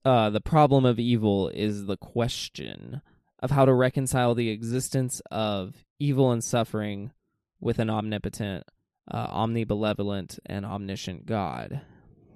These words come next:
And there are many ways theists have tried to deal with, um,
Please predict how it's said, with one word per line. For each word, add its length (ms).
And 140
there 140
are 60
many 260
ways 400
theists 560
have 160
tried 260
to 80
deal 240
with, 320
um, 460